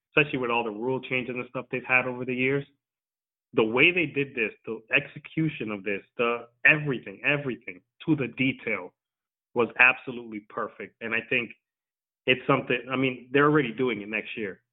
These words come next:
We wanna see it next year. And it, it's just perfect, man. They did a phenomenal job, everyone involved.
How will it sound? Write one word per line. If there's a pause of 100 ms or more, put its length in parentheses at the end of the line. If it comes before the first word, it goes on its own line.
(140)
We
wanna (160)
see
it
next
year. (580)
And (460)
it,
it's
just (140)
perfect,
man. (160)
They
did (360)
a (100)
phenomenal
job,
everyone
involved.